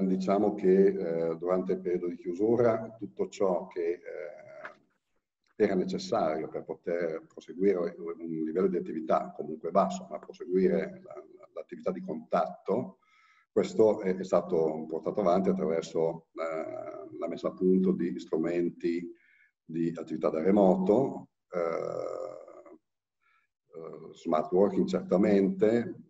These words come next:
ma abbiamo attivato interessanti attività sul web training, sulla commissioning delle macchine da remoto, andando a supportare attraverso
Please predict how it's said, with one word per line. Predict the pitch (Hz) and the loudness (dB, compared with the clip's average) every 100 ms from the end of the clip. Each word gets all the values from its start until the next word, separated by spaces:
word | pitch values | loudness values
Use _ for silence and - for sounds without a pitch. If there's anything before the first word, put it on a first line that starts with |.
| _ | _
ma | 82 | -4
abbiamo | 87 85 82 | 0 0 0
attivato | - 80 85 85 82 80 | -6 -2 0 0 -2 -8
interessanti | 78 80 78 82 85 85 82 - 82 | -8 -6 -4 -4 -4 -4 -4 -6 -6
attività | 78 80 80 80 85 | -6 -8 -10 -2 -2
sul | 80 - - | -2 -10 -10
web | 82 - | -10 0
training, | 104 98 104 113 117 127 127 - - _ _ _ _ _ | 2 4 6 4 2 -2 -6 -16 -20 _ _ _ _ _
sulla | - - 95 92 92 90 87 | -6 4 8 10 10 8 4
commissioning | 95 92 95 101 90 | 4 6 4 6 4
delle | 82 82 | 4 2
macchine | 85 80 82 | 0 0 -4
da | 76 | -2
remoto, | 78 82 95 101 98 120 | -2 2 2 0 0 0
andando | 80 76 78 76 | 0 0 -2 -4
a | - | -10
supportare | - - 85 80 - 87 85 78 76 73 73 76 | -10 -14 -8 -8 -2 0 0 -2 -2 -4 -6 -6
attraverso | 76 71 69 76 76 82 | -10 -8 -6 -6 -6 -6